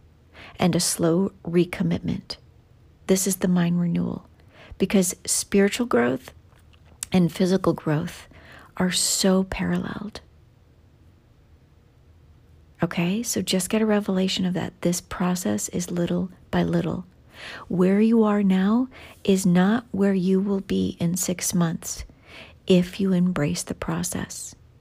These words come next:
So expect this to go slowly. Expect weight loss to happen slowly, relative and progressive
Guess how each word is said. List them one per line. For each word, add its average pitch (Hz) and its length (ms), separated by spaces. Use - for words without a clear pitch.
So 190 260
expect - 680
this 233 180
to - 120
go 214 180
slowly. - 760
Expect - 560
weight 185 260
loss 208 220
to 214 120
happen 220 420
slowly, 160 640
relative 190 800
and 175 140
progressive 180 760